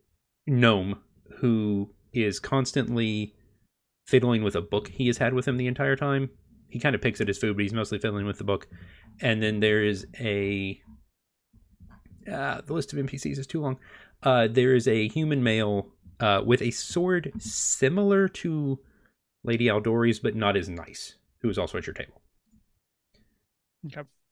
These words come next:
Speaker 1: And you guys are free to kind of walk around the room, make conversation with who you want, and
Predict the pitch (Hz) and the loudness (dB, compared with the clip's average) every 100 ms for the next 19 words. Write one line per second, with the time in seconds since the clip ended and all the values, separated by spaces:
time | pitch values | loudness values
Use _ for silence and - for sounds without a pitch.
0 | - 120 113 107 120 135 123 117 139 127 | -2 2 2 2 4 4 4 2 2 2
1 | 120 117 107 95 - - _ _ _ _ | 2 0 0 -2 -8 -18 _ _ _ _
2 | - 123 113 110 120 110 107 113 110 110 | -10 -2 0 2 0 0 0 0 0 0
3 | 107 101 110 104 120 113 117 107 110 104 | -4 -2 -2 0 -2 -2 0 0 0 -4
4 | - 110 104 98 101 101 101 - _ - | -4 -4 -4 -4 -2 -4 -6 -14 _ -6
5 | 104 104 104 104 104 101 | -4 -2 -2 -2 -4 -6